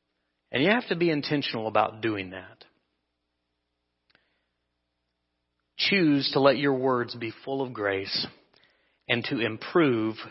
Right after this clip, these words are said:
wherever you go and whoever's life you speak into. Proverbs sixteen twenty-four says, "Gracious words are like honeycomb, sweet to the soul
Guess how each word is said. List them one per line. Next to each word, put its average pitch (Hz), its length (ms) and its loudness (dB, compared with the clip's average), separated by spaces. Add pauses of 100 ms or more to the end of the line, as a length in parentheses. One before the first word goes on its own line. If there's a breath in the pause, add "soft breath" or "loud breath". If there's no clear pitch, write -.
(120)
wherever 120 1120 2 (640 loud breath)
you 120 180 -6
go 110 420 4
and 104 160 -4
whoever's 123 720 4
life 113 340 4
you 110 120 -14
speak - 480 -6
into. 101 420 -18 (1200)
Proverbs 139 440 4 (120)
sixteen 120 640 -2
twenty-four 110 680 -6
says, 113 300 -4 (460 loud breath)
"Gracious 151 560 2
words 143 480 -2 (880 loud breath)
are 104 120 0
like 101 240 4
honeycomb, 104 840 -4 (680)
sweet - 540 2
to 160 80 0
the 156 100 -4
soul 104 520 2